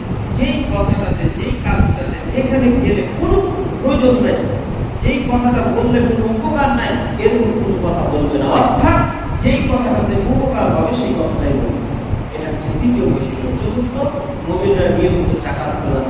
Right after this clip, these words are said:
করে সক্রিয়। অর্থাৎ জাকাত দানে সে কখনোই গাফলতি করে না। পঞ্চম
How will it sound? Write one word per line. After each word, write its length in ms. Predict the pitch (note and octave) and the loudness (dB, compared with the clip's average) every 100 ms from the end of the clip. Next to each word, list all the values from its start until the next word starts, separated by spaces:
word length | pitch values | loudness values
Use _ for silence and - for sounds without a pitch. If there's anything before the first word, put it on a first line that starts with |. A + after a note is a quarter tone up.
| C3 | -4
করে 140 | - - | -2 -2
সক্রিয়। 380 | - - - - - - - | -2 -4 -4 -6 -8 -6 -4
অর্থাৎ 300 | - A#3+ A#3+ - | -2 -2 0 0
জাকাত 360 | - - C#4 C4 - | 0 2 2 4 2
দানে 220 | A3+ A3 - G#3+ - - | 2 0 -2 -6 -8 -6
সে 100 | - - | -4 0
কখনোই 380 | F#3 F#3 F#3 E3+ D#3 | 0 2 2 2 2
গাফলতি 540 | - - C#3+ - - - - - - - - | 0 0 0 0 2 4 2 0 -2 -2 -2
করে 180 | - - | -2 -2
না। 80 | C4 B2 - - - - - | -2 -4 -4 -6 -4 -4 -4
পঞ্চম 360 | G#3+ G#3+ - | -2 0 2